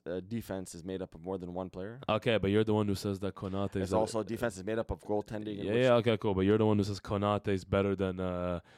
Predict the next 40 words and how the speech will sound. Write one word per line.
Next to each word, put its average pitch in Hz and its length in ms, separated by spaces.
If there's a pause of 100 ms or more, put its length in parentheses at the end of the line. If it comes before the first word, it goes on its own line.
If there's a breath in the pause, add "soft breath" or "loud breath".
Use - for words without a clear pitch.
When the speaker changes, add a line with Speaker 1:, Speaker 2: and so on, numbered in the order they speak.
(100)
Speaker 2:
is 98 100
better 104 160
than 95 140
Saliba 98 500
and 90 80
better 92 240
than, 90 240
uh, 87 520
like, 92 140
all 95 160
these 95 160
guys. 90 420
You're 101 120
the 104 80
one 107 140
Speaker 1:
Okay. 101 80
Speaker 2:
who 104 40
says 98 260
Speaker 1:
A 95 40
Speaker 2:
that 143 100
Speaker 1:
hundred 120 140
percent, - 80
Speaker 2:
Trent 104 260
is - 60
Speaker 1:
hundred 110 140
percent. 101 120
Speaker 2:
this 95 300
and 92 80
that 90 120
Robertson 98 280
Speaker 1:
No, 170 180
Speaker 2:
is - 20
Speaker 1:
no, - 40
Speaker 2:
that. 143 60
Speaker 1:
no, 135 220
no, 156 140
no, 123 120
no. 147 100
Speaker 2:
So 107 60
Speaker 1:
Wait, 104 100